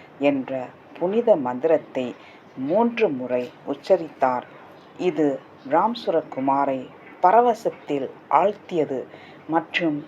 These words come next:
ஒரு தெய்வீக சக்தி அவரது உள்ளத்தில் ஊற்றப்பட்டது. ஜெபம் அடுத்த மூன்று நாட்களுக்கு இடை நிறுத்தப்படாமல் தொடர்ந்தது. அவர் அதிலே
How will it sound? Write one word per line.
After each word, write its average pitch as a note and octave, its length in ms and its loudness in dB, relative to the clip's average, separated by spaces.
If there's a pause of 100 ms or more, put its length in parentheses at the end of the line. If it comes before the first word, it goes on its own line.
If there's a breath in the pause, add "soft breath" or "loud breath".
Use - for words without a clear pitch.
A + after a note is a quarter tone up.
ஒரு F3 240 2 (280)
தெய்வீக A#3+ 600 2
சக்தி - 480 -8 (240)
அவரது F#3+ 440 2 (240)
உள்ளத்தில் D3 600 2 (560 loud breath)
ஊற்றப்பட்டது. C#3+ 920 0 (500)
ஜெபம் D3 380 4 (200)
அடுத்த G3+ 400 2 (360)
மூன்று A3 520 2
நாட்களுக்கு C#3 800 -2 (580 loud breath)
இடை D3+ 340 0 (580)
நிறுத்தப்படாமல் D#3 1120 0 (400)
தொடர்ந்தது. D#3 600 2 (560)
அவர் C3+ 400 0 (1300)
அதிலே D#3+ 500 0